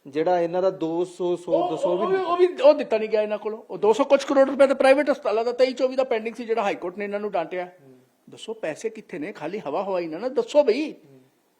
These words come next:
Speaker 2: ਤੁਸੀਂ ਸਿਰਫ ਇੱਕ ਏਜੰਸੀ ਅਪਾਇੰਟ ਕਰਕੇ ਰਜਿਸਟ੍ਰੇਸ਼ਨ ਕਰ ਦੋਗੇ, ਉਹਦੇ ਦੋ ਤਿੰਨ ਸੌ ਕਰੋੜ ਰੁਪਏ ਲਾਤੇ। ਚਲੋ ਤੁਸੀਂ ਵੀਹ, ਪੰਜਾਹ, ਸੌ ਪ੍ਰਾਈਵੇਟ ਹਸਪਤਾਲ, ਅਗਲੇ ਸਾਲ, ਕਿਉਂਕਿ ਉਸ ਤੋਂ ਬਾਅਦ ਇਲੈਕਸ਼ਨ ਈਅਰ ਏ, ਤੁਸੀਂ ਤਾਂ ਦੇਣਦਾਰੀ ਖੜੀ ਕਰ ਜਾਓਗੇ। ਤੁਹਾਡੇ ਕੋਲ ਪੈਸੇ ਹੈਗੇ?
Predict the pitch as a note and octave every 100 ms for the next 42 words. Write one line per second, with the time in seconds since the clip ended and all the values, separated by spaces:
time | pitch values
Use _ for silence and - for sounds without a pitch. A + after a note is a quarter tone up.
0 | _ _ F3 E3+ G3+ C#4 D4+ B3+ C4 C#4
1 | C#4+ A#3+ G#3 B3+ C4 A#3 A#3+ A#3+ A#3 B3+
2 | A#3+ A3+ A#3 G#3+ A#3+ A3+ F3+ F3+ E3+ E3+
3 | - _ _ _ _ - A#3 C#4+ C4+ B3+
4 | B3+ B3 A#3+ A#3 A#3 A#3+ G3 F3+ F3 F#3
5 | F3+ - _ A#3+ C4 C4 B3+ B3+ C4 C4
6 | B3 B3+ A#3+ B3 A3 A#3 A#3+ A3+ G#3+ G3
7 | G#3+ F#3+ G#3 G#3+ G#3+ G#3 G3+ D#3+ G3 F#3+
8 | G#3+ A3 G#3 G3 E3+ - G#3+ G#3+ G3 F#3
9 | - - _ C3+ _ F#3 B3 B3 A#3+ B3
10 | C4 C4+ D4 D4 D4 D4+ D4 C#4+ G#3+ G#3+
11 | A#3+ A#3 C#4 B3 E4+